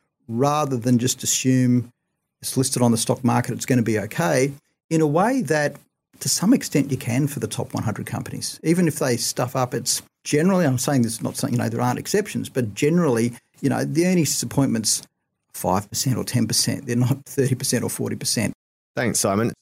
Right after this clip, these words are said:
Speaker 2: Now, small caps have underperformed over the last twelve months and also three years. That's relative to the large cap index, which is the
Speaker 1: Yeah.
Speaker 2: S and P A S X two hundred index. Why is that?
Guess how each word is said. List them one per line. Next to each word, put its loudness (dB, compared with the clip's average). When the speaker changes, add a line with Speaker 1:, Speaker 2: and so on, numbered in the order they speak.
Speaker 2:
Now, 0
small 0
caps 0
have 0
underperformed 0
over -2
the 0
last 0
twelve 0
months 0
and 2
also 2
three 2
years. 4
That's 0
relative 0
to 2
the 4
large 0
cap -6
index, 0
which 0
is 0
the 2
Speaker 1:
Yeah. 2
Speaker 2:
S 0
and -8
P 0
A 0
S 0
X -4
two -2
hundred -2
index. 0
Why 0
is -2
that? -2